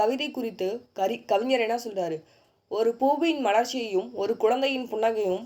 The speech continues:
புரிந்து கொள்ள அகராதிகள் தேவைப்படுவதில்லை. இந்த பாடலும் அப்படித்தான்" அப்படின்னு சொல்லி சொல்லியிருப்பார், சரிங்களா?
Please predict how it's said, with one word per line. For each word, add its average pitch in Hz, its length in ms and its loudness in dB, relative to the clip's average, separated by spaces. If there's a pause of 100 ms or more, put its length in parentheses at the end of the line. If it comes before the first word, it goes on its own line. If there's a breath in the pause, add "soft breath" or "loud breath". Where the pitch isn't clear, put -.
(120)
புரிந்து 254 300 -2
கொள்ள 185 280 2 (160)
அகராதிகள் 226 640 2
தேவைப்படுவதில்லை. 165 760 0 (320 soft breath)
இந்த 427 220 -4 (160)
பாடலும் 240 560 4 (140)
அப்படித்தான்" 190 540 2 (100)
அப்படின்னு 190 280 -6
சொல்லி 180 180 -4
சொல்லியிருப்பார், 151 420 -6 (140)
சரிங்களா? 175 320 -4